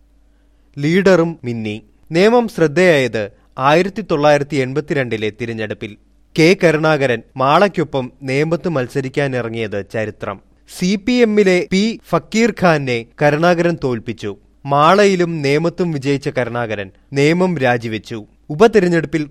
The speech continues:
കോൺഗ്രസ് വീണുപോയി. സി പി എമ്മിലെ വി ജെ തങ്കപ്പൻ എണ്ണായിരത്തി ഇരുന്നൂറ്റി എൺപത്തിയൊമ്പത് വോട്ടുകൾക്ക് ജയിച്ചു. ആയിരത്തി തൊള്ളായിരത്തി എൺപത്തിയേഴിൽ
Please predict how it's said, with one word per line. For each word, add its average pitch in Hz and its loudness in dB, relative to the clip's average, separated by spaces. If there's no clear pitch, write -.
കോൺഗ്രസ് 170 0
വീണുപോയി. 127 -6
സി 180 0
പി 190 -4
എമ്മിലെ 190 2
വി 170 -2
ജെ 214 4
തങ്കപ്പൻ 139 0
എണ്ണായിരത്തി 214 4
ഇരുന്നൂറ്റി 170 -2
എൺപത്തിയൊമ്പത് 147 -2
വോട്ടുകൾക്ക് 113 -6
ജയിച്ചു. 101 -10
ആയിരത്തി 202 2
തൊള്ളായിരത്തി 202 2
എൺപത്തിയേഴിൽ 156 -2